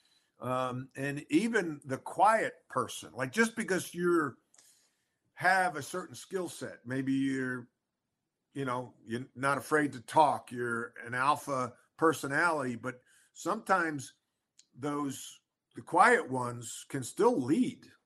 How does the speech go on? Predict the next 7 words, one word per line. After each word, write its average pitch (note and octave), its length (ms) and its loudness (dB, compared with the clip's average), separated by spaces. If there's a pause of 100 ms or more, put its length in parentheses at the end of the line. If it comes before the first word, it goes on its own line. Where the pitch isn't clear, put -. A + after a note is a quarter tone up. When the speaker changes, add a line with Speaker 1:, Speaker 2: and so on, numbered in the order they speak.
(480)
Speaker 1:
Like, B2+ 300 -2 (380)
if C3+ 240 -2
they F3+ 160 6
don't G3 220 4
agree C#3 360 2
with C#3+ 200 -2
something F#2 560 -8